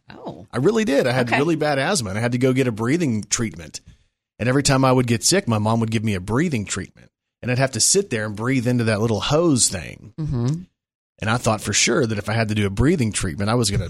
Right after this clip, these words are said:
Speaker 2: probably not make it.
Speaker 1: Yeah.
Speaker 2: You know?
Speaker 1: Yeah.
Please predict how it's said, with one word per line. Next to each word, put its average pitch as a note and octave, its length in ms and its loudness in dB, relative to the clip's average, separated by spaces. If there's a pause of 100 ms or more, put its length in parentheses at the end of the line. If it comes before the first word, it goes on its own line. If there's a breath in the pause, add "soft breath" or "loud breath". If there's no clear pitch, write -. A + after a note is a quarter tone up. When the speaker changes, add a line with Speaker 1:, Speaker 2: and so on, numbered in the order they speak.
(100)
Speaker 2:
probably G#2 360 -2
not G2+ 300 -4
make B2 400 -2
it. - 240 -14
Speaker 1:
Yeah. A#2 340 0 (340)
Speaker 2:
You F2 120 -14
know? F#2 240 -18 (120)
Speaker 1:
Yeah. F2+ 260 -12